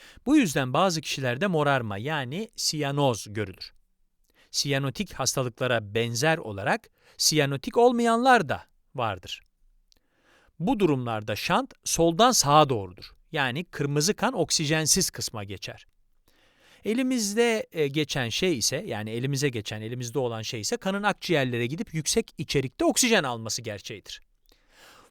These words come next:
Bu morarmayı, yani siyanozu engeller. Ama durum bununla sınırlı değil arkadaşlar. Kişinin hayatında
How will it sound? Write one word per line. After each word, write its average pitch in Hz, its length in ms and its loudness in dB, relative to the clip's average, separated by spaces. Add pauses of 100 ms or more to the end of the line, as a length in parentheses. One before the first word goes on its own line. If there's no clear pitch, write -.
Bu 269 180 2
morarmayı, 139 800 2
yani 120 520 -4 (200)
siyanozu 165 800 0 (180)
engeller. 101 680 -8 (680)
Ama 175 300 2
durum 156 220 0
bununla 147 300 -6
sınırlı 127 400 -4
değil 92 200 -10
arkadaşlar. - 540 -14 (840)
Kişinin 294 340 0
hayatında 135 640 0